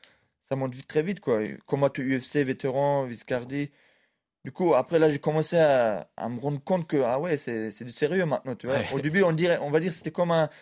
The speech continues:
Speaker 1: enfant qui joue. Il est inconscient, il est là, et il se rend pas compte du, du monde, euh, réel, quoi, du, du danger du monde réel. Et moi, après, je me suis rendu compte, ah ouais, du coup, j-,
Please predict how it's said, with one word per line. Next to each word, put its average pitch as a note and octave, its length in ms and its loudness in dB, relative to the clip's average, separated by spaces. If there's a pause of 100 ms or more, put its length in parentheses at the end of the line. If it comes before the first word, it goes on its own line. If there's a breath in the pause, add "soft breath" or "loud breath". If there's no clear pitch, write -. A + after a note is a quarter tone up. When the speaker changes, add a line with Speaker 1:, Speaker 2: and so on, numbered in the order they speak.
(200 loud breath)
Speaker 1:
enfant D#3+ 300 0
qui G#3 180 0
joue. F#3+ 300 2 (280 loud breath)
Il D3+ 100 0
est - 20 4
inconscient, E3+ 560 0
il D3+ 140 2
est C#3+ 60 2
là, D#3 380 6
et G#2 380 -4
il C3+ 40 -18
se - 100 -10
rend D3 120 0
pas D3+ 160 2
compte F3 220 0
du, C#3+ 140 0
du B2 120 -10
monde, C#3 380 -2
euh, A#2+ 360 -2
réel, C#3+ 360 2
quoi, A#2+ 340 0
du, A2 340 -8 (120)
du C3 100 -6
danger C#3 320 -2
du C3 120 -4
monde C3+ 240 -2
réel. C3+ 280 0 (640 soft breath)
Et C3+ 80 0
moi, D#3 220 4
après, E3+ 320 4
je D3+ 60 -2
me D3 40 -4
suis - 100 -8
rendu D3+ 140 -4
compte, - 160 -6
ah C#3 100 2
ouais, F3 140 2
du C3+ 100 -6
coup, D#3+ 160 0
j-, B2+ 160 -2